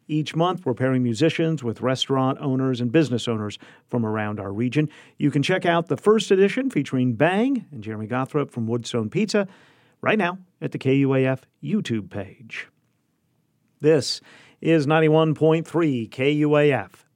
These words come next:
Fayetteville, Fort Smith, Rogers, and Van Buren. Ninety-one point three K U A F is a listener-supported service of the School of Journalism and Strategic Media at the University of Arkansas.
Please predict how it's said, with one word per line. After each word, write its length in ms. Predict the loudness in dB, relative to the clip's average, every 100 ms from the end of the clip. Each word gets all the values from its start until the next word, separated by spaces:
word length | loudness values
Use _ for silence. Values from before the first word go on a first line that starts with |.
| _
Fayetteville, 600 | 2 2 2 2 0 -2 _ _ _ _
Fort 240 | 0 0
Smith, 380 | 0 -2 -2 -8 _ _ _ _ -6
Rogers, 640 | -2 -2 -4 -6 -8 -14 _ _ _ -8
and 320 | -4 -2 0
Van 320 | -2 -2 -2
Buren. 400 | -2 -4 -6 -20 _ -20 _ _
Ninety-one 540 | -4 -2 2 4 4 4
point 320 | 4 4 2
three 280 | 2 4 2
K 220 | 2 4
U 240 | 4 4
A 140 | 4 2
F 240 | 0 0
is 280 | 0 2 2
a 160 | 2 2
listener-supported 960 | 4 2 2 -2 -4 -6 -4 -6 -6 0
service 400 | 4 4 2 -4 -16 _ _ _
of 100 | -8
the 100 | -6
School 300 | -4 -2 -2
of 60 | -2
Journalism 580 | 0 4 4 2 -2 -6 _
and 120 | -18 -14
Strategic 480 | -10 -6 -4 -2
Media 340 | 0 0 0 -4 _ _ -8
at 200 | -6 -8 -6
the 100 | -6
University 600 | -4 -4 -6 -6 -6 -2
of 80 | 0
Arkansas. 460 | 0 0 -6 -8